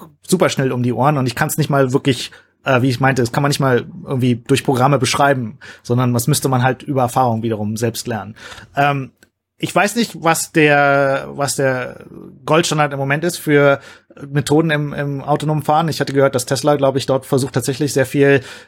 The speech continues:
ähm, das nennen wir dann End-to-End, also direkt von den, von den Bildern zu lernen, was man als nächstes vielleicht, äh, tun sollte. Ähm, ich glaube, wenn man jetzt weiter in die Zukunft guckt, wir werden dort, ähm,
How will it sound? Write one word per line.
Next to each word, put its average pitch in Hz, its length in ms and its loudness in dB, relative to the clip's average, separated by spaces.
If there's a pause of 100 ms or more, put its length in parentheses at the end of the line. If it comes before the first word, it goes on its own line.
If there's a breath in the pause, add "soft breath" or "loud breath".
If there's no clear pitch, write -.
(140)
ähm, 135 540 -2
das 120 120 -8
nennen 143 100 0
wir 127 60 0
dann 127 120 2
End-to-End, 160 580 2
also 127 160 0
direkt 131 300 0
von 147 220 -2
den, 135 380 -2
von 147 100 -2
den 139 120 0
Bildern 160 300 2
zu 131 120 -6
lernen, 147 540 -2 (140)
was 135 200 -4
man 151 160 -2
als 135 180 -2
nächstes 143 200 -4
vielleicht, - 380 -2
äh, 135 180 -4 (240)
tun 185 280 -2
sollte. 170 360 2 (500 loud breath)
Ähm, 143 340 -2 (100)
ich - 180 -4
glaube, 196 500 4 (1400)
wenn 151 140 -2
man 147 160 0
jetzt 143 180 -2
weiter 160 220 2
in 165 80 0
die 156 80 0
Zukunft 185 440 -2
guckt, 185 240 0
wir 139 120 0
werden 156 340 0
dort, 147 500 0
ähm, 139 560 -4